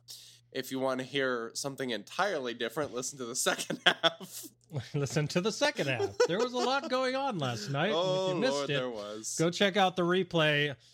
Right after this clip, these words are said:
Speaker 2: on their YouTube channel. If you type, uh, exclamation point, mm, M O? No, O M. I think it's O M.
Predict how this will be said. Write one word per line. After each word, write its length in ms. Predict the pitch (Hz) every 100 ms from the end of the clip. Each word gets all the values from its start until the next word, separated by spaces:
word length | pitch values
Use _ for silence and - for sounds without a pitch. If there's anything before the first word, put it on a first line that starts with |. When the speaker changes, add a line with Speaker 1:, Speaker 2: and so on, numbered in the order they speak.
| -
Speaker 2:
on 140 | 147 151
their 120 | 151
YouTube 460 | 147 156 - 127
channel. 340 | - 135 123 127
If 120 | 117
you 80 | 143
type, 560 | - - 202 196 - - -
uh, 680 | 160 147 143 139 135 131 127 - - - - _ _ -
exclamation 640 | 175 180 165 175 180 165
point, 800 | - 165 160 156 147 - - - _ _ _ _ _ _ _ _ _ _ _ _
mm, 520 | 139 127 123 123 123 135
M 180 | 151 165
O? 380 | 160 214 285 240 - _ _ _ _ _ _ _ _ _ 165
No, 140 | 151
O 180 | 160 175
M. 260 | 151 107 104 _ _ -
I 60 | 135
think 200 | 151 127
it's 140 | -
O 160 | 139 123
M. 260 | 117 110 101